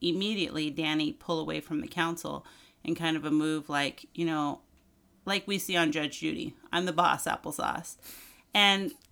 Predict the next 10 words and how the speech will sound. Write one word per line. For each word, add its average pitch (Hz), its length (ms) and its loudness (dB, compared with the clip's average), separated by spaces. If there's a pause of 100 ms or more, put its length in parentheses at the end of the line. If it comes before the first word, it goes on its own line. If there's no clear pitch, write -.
(260)
you 208 220 4
know, 196 200 6
we've, 190 360 0 (600)
<laughs> - 600 -2
we've 214 260 4
always 220 600 6 (180)
seen 196 640 -2
Tyrion 196 540 2
being 156 260 2
such - 580 -2